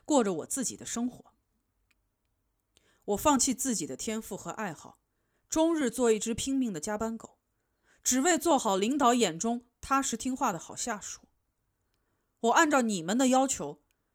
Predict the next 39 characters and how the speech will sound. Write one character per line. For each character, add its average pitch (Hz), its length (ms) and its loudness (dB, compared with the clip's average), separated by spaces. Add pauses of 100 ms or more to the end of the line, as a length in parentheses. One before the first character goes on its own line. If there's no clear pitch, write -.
(140)
让 294 180 2
自 277 160 -2
己 156 120 -2
不 - 160 -4
能 220 160 -2
真 262 160 2
心 262 200 2
笑， - 340 -2 (360)
不 247 120 0
能 196 160 -4
大 190 160 -4
声 196 200 -10
哭， 196 340 -12 (640)
甚 381 240 2
至 285 100 0
有 196 180 2
人 214 220 2
为 320 140 2
了 220 100 2
迎 214 200 -2
合 233 160 -2
世 254 200 -2
俗 190 180 -8
的 233 80 -2
审 160 200 -6
美， - 280 -12 (460)
不 330 160 -4
知 294 160 -2
道 277 140 2
在 226 160 0
自 240 160 -4
己 127 120 -8
身 202 200 -10
上 180 140 -8
动 185 180 -10
了 131 80 -12
多 151 180 -10
少 - 140 -14
刀。 135 260 -16